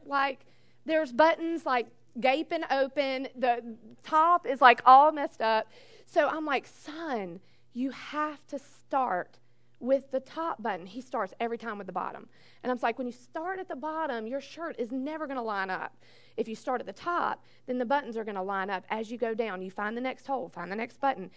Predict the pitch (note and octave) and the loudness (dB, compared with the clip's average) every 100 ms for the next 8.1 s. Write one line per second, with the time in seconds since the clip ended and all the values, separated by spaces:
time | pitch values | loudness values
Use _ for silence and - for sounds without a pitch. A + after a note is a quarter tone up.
0 | - - - A3 A3 A#3 G#3+ A#3 F#3+ G3 | -20 -14 -8 -4 -2 -2 -2 -4 -2 -2
1 | G#3 G#3+ A3 A#3+ C4+ - - - - - | -2 -4 -6 -6 -6 -8 -14 -20 -14 -8
2 | - C4 C4+ C4 A#3 G3+ - - A#3 G3+ | -4 -2 -2 -4 -2 -4 -6 -6 -4 -4
3 | - - B3+ - D4 - A3+ C4+ C#4 C4+ | -8 -10 -12 -8 -8 -6 -4 -4 -4 -10
4 | A#3+ - G#3 F#3+ - A3 A3 - F#3+ F#3+ | -12 -16 -16 -12 -10 -10 -12 -12 -8 -8
5 | F#3+ F#3+ F#3 A3 - G#3+ G3 - - - | -6 -8 -8 -10 -12 -10 -10 -10 -12 -14
6 | A3+ - - - G#3+ G3+ F#3+ B3 C4 D4+ | -18 -20 -20 -12 -10 -8 -4 -2 0 -2
7 | D4 C4+ D4+ A#3 - G#3 F#3+ G3 F#3 F#3 | -4 -2 -2 -2 -8 -8 -8 -4 -2 -2
8 | - | -4